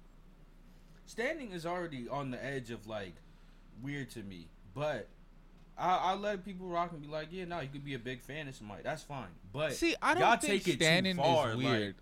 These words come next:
Speaker 1: Like,
Speaker 2: I, I think
Speaker 1: like,
Speaker 2: it's the,
Speaker 1: it's where
Speaker 2: it's,
Speaker 1: they
Speaker 2: it's the
Speaker 1: take it,
Speaker 2: people who
Speaker 1: bro.
Speaker 2: take it, who take it to the ec-, the, like, the next level. Those are the
Speaker 1: Yeah.
Speaker 2: weirdos.
Speaker 1: Yeah,
Speaker 2: But,
Speaker 1: nah,
Speaker 2: like, the
Speaker 1: that
Speaker 2: hardcore fans in the stands, I get it. You know,
Speaker 1: Yeah,
Speaker 2: like,
Speaker 1: it's okay. It's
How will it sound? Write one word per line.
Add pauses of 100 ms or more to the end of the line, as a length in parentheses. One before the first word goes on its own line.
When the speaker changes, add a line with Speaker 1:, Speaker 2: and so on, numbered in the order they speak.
Speaker 1:
Like, (100)
Speaker 2:
I,
I
think
Speaker 1:
like,
Speaker 2:
it's
the,
Speaker 1:
it's
where
Speaker 2:
it's,
Speaker 1:
they (100)
Speaker 2:
it's
the
Speaker 1:
take
it,
Speaker 2:
people
who
Speaker 1:
bro.
Speaker 2:
take
it,
who
take
it
to
the
ec-, (140)
the,
like, (400)
the
next
level. (260)
Those
are
the
Speaker 1:
Yeah.
Speaker 2:
weirdos.
Speaker 1:
Yeah,
Speaker 2:
But,
Speaker 1:
nah,
Speaker 2:
like,
the
Speaker 1:
that
Speaker 2:
hardcore
fans
in
the
stands, (340)
I
get
it. (280)
You
know,
Speaker 1:
Yeah,
Speaker 2:
like,
Speaker 1:
it's
okay.
It's